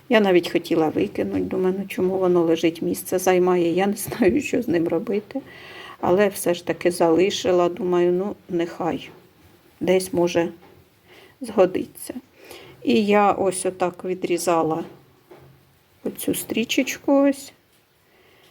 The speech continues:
і пришивала до іграшки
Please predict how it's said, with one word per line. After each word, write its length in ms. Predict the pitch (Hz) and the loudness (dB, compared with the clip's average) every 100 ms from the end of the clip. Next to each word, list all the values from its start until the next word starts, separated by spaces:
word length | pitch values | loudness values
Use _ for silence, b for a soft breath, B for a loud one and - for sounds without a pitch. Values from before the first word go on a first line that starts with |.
| b _ _ _ _ _ - - - _ _ - - | b _ _ _ _ _ -20 -20 -20 _ _ -6 0
і 120 | 240 | 0
пришивала 960 | - 180 180 170 165 190 208 190 170 196 - - | 2 0 0 0 0 0 0 0 -2 -4 -12 -10
до 180 | 214 165 | -2 0
іграшки 840 | 185 208 190 180 - - 165 | 0 -2 -2 -4 -8 -8 -8